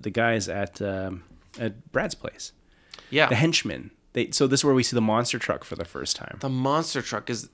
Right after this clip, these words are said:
Speaker 2: is there any other vehicle you drive in a town that just says, "I'm insecure"?
Speaker 1: <clears throat> Right?
Speaker 2: I
Speaker 1: What a ridic-, so this actually, this monster truck is the Bigfoot. It's the Bigfoot Seven. Now, if you're familiar with
Speaker 2: Yeah.
Speaker 1: Bigfoot, it's the original,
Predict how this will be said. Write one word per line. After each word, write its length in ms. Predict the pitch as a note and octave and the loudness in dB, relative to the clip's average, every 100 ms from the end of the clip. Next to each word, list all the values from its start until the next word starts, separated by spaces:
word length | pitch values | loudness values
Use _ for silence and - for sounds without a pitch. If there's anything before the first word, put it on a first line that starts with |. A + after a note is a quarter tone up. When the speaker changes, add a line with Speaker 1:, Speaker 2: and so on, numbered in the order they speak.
| - | -6
Speaker 2:
is 140 | B2+ | -2
there 140 | C#3+ C3+ | 0 0
any 240 | D#3 F3+ F3+ | 2 2 2
other 160 | E3+ | 2
vehicle 420 | C3+ C3 C3+ D3+ C#3 | 2 2 2 2 2
you 120 | B2+ | 2
drive 300 | A2+ A2+ B2 | 4 2 4
in 100 | A#2+ | -2
a 20 | |
town 300 | A2 A2 A2 | -2 -2 0
that 100 | A#2 | -2
just 160 | A2 A#2 | -6 -6
says, 180 | A2 G#2 - | -6 -6 -2
"I'm 200 | A2+ B2 | 0 0
insecure"? 800 | A#2+ - D3 A2+ A2+ A2 A2 - | 0 2 0 0 0 -2 -4 -8
Speaker 1:
<clears throat> 60 | _ _ _ _ - - | _ _ _ _ -14 0
Right? 340 | G#2+ E3 - _ - | 4 4 0 _ -12
Speaker 2:
I 100 | A#2 - - | -10 -8 0
Speaker 1:
What 140 | E3 | 2
a 20 | |
ridic-, 420 | B3 D3+ D3+ - C#3 | 4 4 2 2 4
so 120 | F3+ | 4
this 220 | F3+ A#3+ | 6 4
actually, 260 | D3+ E3+ E3+ | 2 0 0
this 120 | D3+ | 0
monster 220 | B2 D3+ | 0 0
truck 220 | C#3 A2+ B2 | 0 -2 0
is 180 | A2+ F#2 | -2 -2
the 100 | F#2 | -2
Bigfoot. 440 | G#2+ G2 - A2 - | -2 -2 -4 -4 -6
It's 160 | G2+ - | -8 -8
the 80 | |
Bigfoot 420 | - C#3 - - - | -4 -4 -4 -6 -2
Seven. 440 | - A2 G2+ E2+ | 0 0 0 -6
Now, 240 | F#2 G2 - | -6 -8 -10
if 100 | - | -6
you're 100 | A2+ | -6
familiar 280 | - A#2 A2 | -2 2 2
with 80 | A2+ | 4
Speaker 2:
Yeah. 60 | A#2 | 2
Speaker 1:
Bigfoot, 260 | - A#2 | 2 0
it's 220 | - G2+ - | 0 -4 -4
the 260 | G2 - - | -4 -6 -6
original, 500 | G#2+ G#2+ A2+ A#2 A#2+ | -2 -2 -2 -2 -4